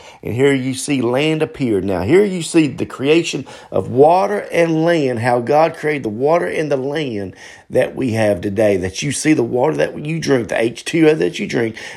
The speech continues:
and the land and the ground that we have. It's all created by God.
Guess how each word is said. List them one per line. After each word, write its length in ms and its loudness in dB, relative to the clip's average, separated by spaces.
and 240 4
the 80 6
land 440 0
and 140 -2
the 60 0
ground 360 2
that 140 0
we 160 0
have. 420 2
It's 180 -4
all 260 6
created 600 2
by 140 0
God. 460 -2